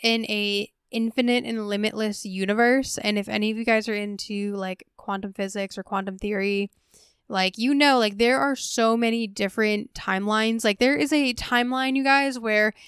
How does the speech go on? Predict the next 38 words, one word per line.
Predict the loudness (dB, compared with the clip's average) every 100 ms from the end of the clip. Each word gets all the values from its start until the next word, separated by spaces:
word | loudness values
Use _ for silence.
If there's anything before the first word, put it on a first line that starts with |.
| -10
instead | -4 -2 2 4
of | 4 4
recording | 2 2 0 0
this | -4
podcast, | 0 0 2 2 2 0
I'm | -2 -2 -2
in | -4 -4
space | -2 0 0 -2
with | -4 -2
a | -2
monkey | -2 -2 -4 -2
and | -2
I | -2
have | -4 -4
blue | -6
hair. | -4 -6 -8 -14 -6
Like, | -2
I'm | 0 2
not | 2
even | 2 0
kidding. | -4 -4 0
That | 2 2
is | 0 -2 _ _ _ _ _ _
a | -2
timeline. | 2 2 2 0 -2 -10 -20 _ 0
There | 4 4
is | 4
a | 0
timeline | 4 4 4 2 2 0
where | 0 2 2 2
I | 2 2
am | 0 -2 -4 -8
with | -2 0 0
my | 0 0 2 2 0 0 -2 -10 _ _
boyfriend | 2 4 2 0
still | 2 4 4
and | 4 2 0
he's | -4 -4 -4 -4